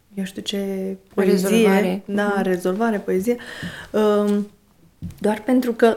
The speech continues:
Speaker 1: într-un moment, într-un anumit moment în viața lor, au avut parte de acest context. Și ce ne interesează pe noi este ca încet, încet să distanțăm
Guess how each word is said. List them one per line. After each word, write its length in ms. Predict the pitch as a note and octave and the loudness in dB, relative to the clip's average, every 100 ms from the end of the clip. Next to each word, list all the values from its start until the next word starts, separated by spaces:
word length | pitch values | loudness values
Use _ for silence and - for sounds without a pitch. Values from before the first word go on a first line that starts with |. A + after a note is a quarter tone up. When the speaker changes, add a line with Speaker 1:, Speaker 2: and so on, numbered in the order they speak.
| - | -2
Speaker 1:
într-un 580 | - C4+ C4+ - C#4 C#4+ | 2 2 2 0 0 4
moment, 760 | C4 A#3+ G#3+ G#3+ A3 A#3 E4+ - - | 4 4 4 2 2 2 -2 -6 -6
într-un 240 | A3 - A#3 | -6 0 2
anumit 340 | A#3 A#3+ C4+ | 4 4 4
moment 560 | C4+ B3 A3+ B3 B3+ B3+ | 2 2 4 2 0 0
în 140 | A3+ | -2
viața 400 | G#3+ A3 A3 G#3 | 2 0 0 -2
lor, 420 | F#3+ G3 B3+ C4 - | 0 2 2 0 -4
au 200 | A3 A3 | -2 0
avut 240 | G#3+ G#3+ G3+ | -2 -6 -2
parte 300 | G#3+ G#3+ G3+ | -2 -2 -6
de 120 | F#3+ | -4
acest 340 | F#3+ - F#3+ - | -4 -4 -4 -6
context. 640 | F#3 F3+ F3+ E3 - - _ _ - - - - | -6 -4 -4 -6 -8 -16 _ _ -20 -20 -20 -8
Și 200 | - G#3+ | -4 -2
ce 140 | B3+ | -2
ne 100 | C#4 | -2
interesează 640 | D4+ C#4+ B3 A#3 A#3 A#3+ A#3 | -4 -2 -2 0 0 0 -2
pe 160 | A3 | -2
noi 320 | G3 A3 A#3+ | -2 0 0
este 280 | A3 A3 G#3+ | 0 -2 -6
ca 360 | G#3+ G#3 - - | -2 -2 -4 -4
încet, 400 | A3 G#3 B3 B3+ | -6 -4 -6 -4
încet 580 | B3 A3+ - B3 B3 - - - - - | -2 -2 0 0 0 -2 -20 -20 -20 -14
să 640 | - - A3 A3 G#3+ - - _ _ _ | -6 0 2 2 2 0 -6 _ _ _
distanțăm 1300 | G3 G3 B3 - A#3 G#3+ G#3 - - C4 B3 G#3 | -18 -10 -8 -6 -4 -4 -6 -6 -2 0 2 2